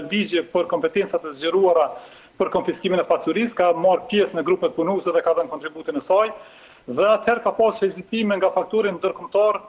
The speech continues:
për të, ë, kaluar nga një model i konfiskimit penal në një model i konfiskimit civil.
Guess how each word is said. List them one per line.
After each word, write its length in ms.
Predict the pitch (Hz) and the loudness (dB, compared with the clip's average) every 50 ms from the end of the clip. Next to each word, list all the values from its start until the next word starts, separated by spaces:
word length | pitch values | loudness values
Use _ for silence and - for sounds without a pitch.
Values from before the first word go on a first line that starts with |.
| - 233 | -2 -2
për 160 | 233 233 - - | -2 -2 -2 0
të, 100 | 220 220 208 214 | 2 2 2 0
ë, 720 | - - - - _ _ _ _ _ _ _ 175 175 180 185 170 - | -4 -12 -20 -20 _ _ _ _ _ _ _ 0 2 2 2 2 2
kaluar 480 | 185 185 180 196 214 208 208 202 196 190 | 0 0 0 0 0 0 2 2 2 0
nga 160 | 180 190 202 202 202 | 0 0 -2 0 -2
një 80 | 190 185 190 | -2 -2 -2
model 320 | 190 190 190 190 190 - - - | 0 2 0 0 -2 -6 -10 -4
i 160 | 180 175 180 185 180 180 185 - | -2 0 0 0 0 -2 -4 -6
konfiskimit 640 | 185 160 - 180 165 - - 190 185 185 175 180 - - | -8 -6 -6 -6 -6 -4 -2 -2 0 0 -2 -2 -2 -2
penal 320 | 180 180 180 180 175 175 175 | 0 2 4 4 4 2 0
në 160 | 175 170 170 | -4 -6 -6
një 80 | 170 | -4
model 320 | 165 165 160 170 175 170 - | -4 -2 0 0 0 -2 -2
i 80 | - | -4
konfiskimit 560 | - 165 - 165 151 - - 170 165 151 - - | -4 -4 -4 -6 -12 -10 -8 -8 -8 -8 -6 -4
civil. 320 | 185 175 165 139 107 - | 0 2 2 2 0 0